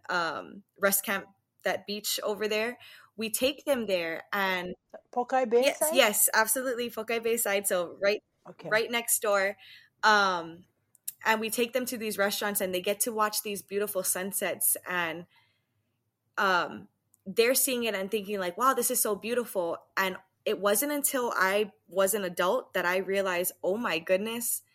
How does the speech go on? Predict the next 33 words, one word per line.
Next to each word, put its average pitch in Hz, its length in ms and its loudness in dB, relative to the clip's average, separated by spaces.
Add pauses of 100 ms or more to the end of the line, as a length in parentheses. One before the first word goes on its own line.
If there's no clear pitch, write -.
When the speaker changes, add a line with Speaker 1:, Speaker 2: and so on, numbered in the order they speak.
(380)
Speaker 1:
these, 226 300 -4 (560)
this, 202 260 0 (100)
these 202 200 -6
views 226 260 -4
are 202 100 2
breathtaking." 185 840 -4
My 208 240 0
drive 233 360 0
home 285 360 -4
from 214 260 -4
work 262 420 2 (300)
or 214 140 4
my 208 140 0
drive 269 300 0
home 302 220 -4
from 254 200 -4
school 277 440 0
back 220 300 -2
home 269 260 0
to 254 140 0
Waianae, 233 480 -2 (440)
breathtaking, 185 920 -2 (200)
because 220 400 -2
it 214 120 -2
was 254 160 2
just 254 220 0
always 208 400 0
there. 190 420 0
I 185 140 0
never, 208 640 -4 (500)
I 226 240 6
never 220 500 0
thought 208 420 2